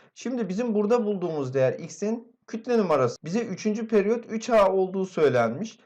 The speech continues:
O zaman biz bu bilgiden X'in proton sayısını bulabiliriz. İki, sekiz, üç dersek demek ki bunun proton sayısı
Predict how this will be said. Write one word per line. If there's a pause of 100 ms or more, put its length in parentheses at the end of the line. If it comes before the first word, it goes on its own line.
(120)
O
zaman
biz
bu
bilgiden
X'in
proton
sayısını
bulabiliriz.
İki,
sekiz,
üç
dersek (280)
demek
ki
bunun
proton
sayısı